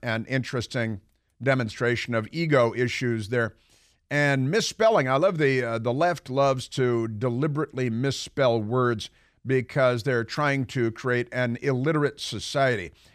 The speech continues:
in our schools and and, uh, at Harvard <laughs> and,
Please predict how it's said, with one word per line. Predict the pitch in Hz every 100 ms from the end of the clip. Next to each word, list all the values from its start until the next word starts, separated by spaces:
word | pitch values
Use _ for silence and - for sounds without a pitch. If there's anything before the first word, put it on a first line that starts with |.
| -
in | 123
our | 123 110 107
schools | - - - 143 123 120 110 117
and | 101 95 _ _ _ _
and, | 98 104 107 104 95
uh, | 104 101
at | 123 127
Harvard | 123 135 127 120 - 127 - 110 _ _
<laughs> | _ -
and, | 110 113 110